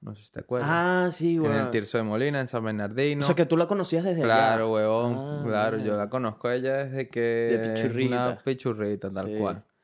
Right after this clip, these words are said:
Speaker 1: Eh, para ver, ¿qué más te puedo decir, marico? Estudié contaduría dos años.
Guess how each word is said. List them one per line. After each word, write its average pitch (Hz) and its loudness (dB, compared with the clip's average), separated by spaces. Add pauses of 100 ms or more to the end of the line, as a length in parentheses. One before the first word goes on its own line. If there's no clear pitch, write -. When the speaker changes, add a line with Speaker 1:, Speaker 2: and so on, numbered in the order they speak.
(560)
Speaker 1:
Eh, 127 2 (1040)
para 123 4
ver, 143 0
¿qué 127 -2
más 120 -4
te 139 -2
puedo 143 0
decir, 143 -2
marico? 139 -2
Estudié 117 -2 (520)
contaduría 120 2
dos 123 2
años. 175 2